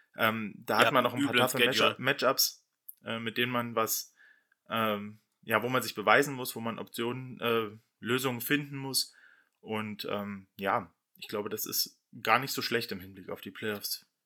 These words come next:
Speaker 2: Kann O B J bitte denn mal Ridley und K-, äh,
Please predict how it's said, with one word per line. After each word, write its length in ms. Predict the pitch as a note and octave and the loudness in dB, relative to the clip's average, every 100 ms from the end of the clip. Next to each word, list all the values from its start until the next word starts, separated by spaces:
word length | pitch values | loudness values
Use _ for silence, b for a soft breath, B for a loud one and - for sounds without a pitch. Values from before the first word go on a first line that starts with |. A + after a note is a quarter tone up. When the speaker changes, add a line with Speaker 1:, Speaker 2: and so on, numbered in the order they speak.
| _ | _
Speaker 2:
Kann 320 | - B2 C#3+ | 4 4 4
O 140 | C3 C3 | 0 -2
B 140 | C3 | -2
J 360 | A#2+ - A#2+ C3 | 0 4 4 2
bitte 220 | B2 B2 | -4 -4
denn 140 | A2+ | -2
mal 160 | A#2 A2 | 0 0
Ridley 380 | G#2+ A#2 C3 A#2 | 0 -2 0 0
und 160 | A2 | 0
K-, 120 | - B2+ | -4 -4
äh, 680 | G#2 A2+ G#2+ G#2 G2 G#2 | 0 2 2 0 -4 -6